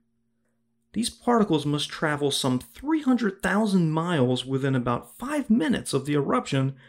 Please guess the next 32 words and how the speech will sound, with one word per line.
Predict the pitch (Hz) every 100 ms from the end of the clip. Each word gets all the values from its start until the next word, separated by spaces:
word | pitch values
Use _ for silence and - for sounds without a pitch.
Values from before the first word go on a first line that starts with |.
| _ _ -
to | 139
produce | 151 139 143 165 -
this | 180 -
light. | 180 151 - - _ -
Now, | 147
like | 147 196
solar | - 247 202 156
flares, | - 165 143 123 120
coronal | - 175 294 339
mass | 190 185 -
ejections | 131 113 127 202 - 127 117 117 - - _ _ _ _ _
bring | 160 170
an | 160
increase | 156 - 170 160
in | 131
radiation | 135 143 139 156 - 127
to |
astronauts | 123 143 - 135 131 127
and | 123 127
electronics | 131 139 139 175 156 120 120
in |
space. | 107 - 165 82 - - _ _ _ _ -
But | 156
unlike | 160 214 294
flares, | - 202 202 139 131
they | 131 160
also | 226 214
bring | - 151 147
charged | - 165 180 -
particles | - 185 185 143 127
of | 117
matter | 127 175 214 139 131